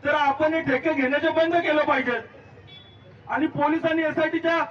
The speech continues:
ज्या अधिकारी आहेत, त्यांना मी विनंती करेन चॅनलच्या माध्यमातून, का असे जे ठेकेदार आहेत, मग तो कोणीही असो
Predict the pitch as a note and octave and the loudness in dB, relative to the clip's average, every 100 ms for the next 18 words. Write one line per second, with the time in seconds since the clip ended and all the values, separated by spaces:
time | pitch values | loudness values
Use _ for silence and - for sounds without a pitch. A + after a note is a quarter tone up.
0 | - - - D4+ C#4+ D#4+ F4 F4+ E4 C4+ | -10 -14 -4 0 2 2 2 2 2 2
1 | - - - - - - - - - - | -2 -12 -20 -20 -20 -20 -20 -20 -20 -4
2 | C4 D#4+ E4 E4 D4+ F4+ F#4 F4 D#4+ D#4+ | -2 2 4 4 4 2 0 0 2 2
3 | D#4 C#4+ C#4+ C#4+ C#4 C4 B3+ B3 A3+ G#3+ | 2 0 0 0 -2 -2 -2 -2 -2 -6
4 | F#3 - - - - - - - - - | -8 -12 -20 -20 -20 -20 -20 -20 -20 -8
5 | C#4 C#4 - A#3+ D#4 D#4 E4 C4+ B3+ C#4 | -4 -4 -4 -2 -2 0 0 0 0 0
6 | C#4 B3+ B3 A#3+ C4+ D4 C#4+ C#4 D#4 D#4+ | 2 2 0 -2 -2 -2 2 2 2 2
7 | C#4+ F#3 E3 C3 | 2 2 0 -2